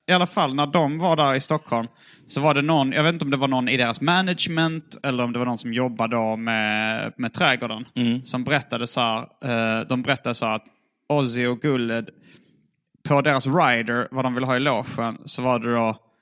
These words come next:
Speaker 1: att de ville ha Hennessy och, eh, Capri Sun.
Speaker 2: Mhm.
Speaker 1: Eller Capri Sun, jag kommer inte ihåg vilken av varianterna de uttalade.
Speaker 2: Mhm.
Speaker 1: Och då så snackade han, sa han, "Snacka om racial profiling."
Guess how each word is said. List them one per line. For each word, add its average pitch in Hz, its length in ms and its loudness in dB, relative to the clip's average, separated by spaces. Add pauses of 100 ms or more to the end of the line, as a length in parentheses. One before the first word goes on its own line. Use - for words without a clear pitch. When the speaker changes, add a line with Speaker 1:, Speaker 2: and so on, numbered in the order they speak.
(260)
Speaker 1:
att - 60 -10
de 120 100 -4
ville 117 140 2
ha 117 80 2
Hennessy 127 760 0
och, - 380 -8
eh, 117 220 0
Capri 123 420 -4
Sun. 120 400 -2 (280)
Speaker 2:
Mhm. 123 420 -2 (140)
Speaker 1:
Eller 117 120 -4
Capri - 320 -6
Sun, 123 240 -2
jag 110 140 -4
kommer 127 120 -4
inte 120 140 -4
ihåg 113 100 -2
vilken 113 280 -6
av 113 200 -8 (100)
varianterna 117 600 -4
de 120 120 -6
uttalade. 107 460 -6
Speaker 2:
Mhm. 123 180 -8 (160)
Speaker 1:
Och 101 80 -6
då 120 100 -2
så 123 140 -6
snackade 123 420 -4
han, 110 240 -4
sa 123 200 0
han, 110 200 -4 (280)
"Snacka - 560 -2
om 131 360 0
racial 123 460 0
profiling." 120 880 -2